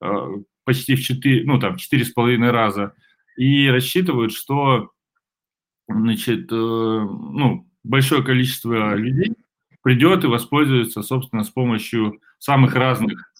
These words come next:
а, валютных пар, начиная от биткоин, биткоина и этериума и заканчивая там, а, U S D коином, там, да, и дай, а, для того, чтобы получить, э, эту залит-, за-, заветную валюту. А при этом, ну, как мы понимаем, например, у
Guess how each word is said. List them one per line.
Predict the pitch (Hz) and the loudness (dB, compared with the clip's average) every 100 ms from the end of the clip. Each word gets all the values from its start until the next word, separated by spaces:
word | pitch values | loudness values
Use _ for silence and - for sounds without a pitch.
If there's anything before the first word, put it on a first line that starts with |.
| - _ - | -20 _ -2
а, | 113 113 | 2 2
валютных | 110 131 123 123 120 | 4 4 4 0 0
пар, | 190 226 | 2 2
начиная | 156 127 123 120 113 | 0 0 0 0 0
от | |
биткоин, | 107 123 - 131 117 117 92 113 | -2 -4 -2 0 0 -2 -6 -6
биткоина | 120 - 143 127 120 110 | -6 -2 0 2 2 2
и | 110 117 | 0 -2
этериума | 113 120 110 98 101 | 0 2 2 0 -2
и | |
заканчивая | 98 113 143 131 117 104 101 | -4 -2 0 0 -2 -6 -4
там, | 107 95 95 _ _ _ _ | -4 -6 -8 _ _ _ _
а, | 110 110 107 107 107 | 0 2 4 4 2
U | 101 - 123 135 | 0 -2 2 4
S | 113 | 4
D | 110 165 214 202 185 | 2 0 2 0 -2
коином, | 175 160 135 117 110 | 2 4 4 2 0
там, | 110 101 | -4 -4
да, | 147 | -2
и | 123 113 | -2 -4
дай, | 101 104 143 151 139 _ _ _ _ | -4 0 0 0 -6 _ _ _ _
а, | - | -6
для | 104 120 | -2 0
того, | 117 135 | 2 2
чтобы | 165 127 110 117 | 2 0 2 0
получить, | 110 113 110 151 139 | 0 -2 2 2 2
э, | 113 | -2
эту | 107 95 131 131 | -2 -2 -2 0
залит-, | 110 117 123 | 2 2 0
за-, | 123 - 110 113 | -2 -4 -2 0
заветную | 101 127 127 120 113 | 2 2 2 0 2
валюту. | 139 101 90 80 _ _ _ - - | 2 2 -2 -14 _ _ _ -20 -6
А | - 117 117 117 | 2 4 4 2
при | 127 165 | 4 2
этом, | 220 180 151 131 | 4 0 -2 -6
ну, | 151 139 | -6 -2
как | 131 131 | -2 -2
мы | 139 147 | -2 -2
понимаем, | - 131 143 240 214 147 | 0 2 4 2 0 0
например, | 135 135 143 143 135 | -2 -2 -2 -4 -4
у | 156 151 147 143 131 | 0 0 2 0 -2